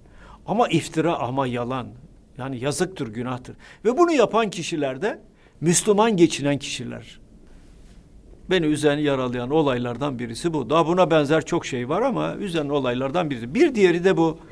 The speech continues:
sizin bakmaya tahammül edemediğim dediğiniz linç olayı.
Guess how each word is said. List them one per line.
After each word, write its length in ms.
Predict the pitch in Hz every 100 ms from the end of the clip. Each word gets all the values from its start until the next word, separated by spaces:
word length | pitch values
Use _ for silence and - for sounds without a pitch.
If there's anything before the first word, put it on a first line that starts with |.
| - - -
sizin 500 | 160 143 175 160 - - -
bakmaya 560 | 139 139 147 143 143 139
tahammül 400 | 139 139 139 131
edemediğim 720 | 123 135 127 117 120 113 117 127
dediğiniz 520 | 139 139 127 147 165 120
linç 300 | 143 156 123
olayı. 360 | 110 110 113